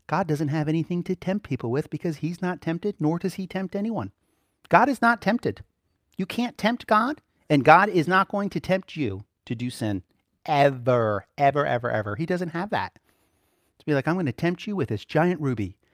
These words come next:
I can't, 'cause I don't have a giant ruby. Just like God,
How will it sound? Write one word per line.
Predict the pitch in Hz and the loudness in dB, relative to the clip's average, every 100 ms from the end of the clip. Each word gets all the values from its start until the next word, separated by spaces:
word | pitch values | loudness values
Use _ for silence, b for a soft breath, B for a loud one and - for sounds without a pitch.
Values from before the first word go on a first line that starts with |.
| _ _ | _ _
I | 160 | -4
can't, | - 262 - - | 0 0 0 -6
'cause | 143 | 2
I | 165 | 4
don't | 185 | 4
have | 196 202 | 2 0
a | |
giant | 131 110 98 | -2 -2 -2
ruby. | 104 92 92 _ _ _ - | -6 -8 -14 _ _ _ -2
Just | 143 - | 0 4
like | 180 | 4
God, | - 123 92 | 4 2 2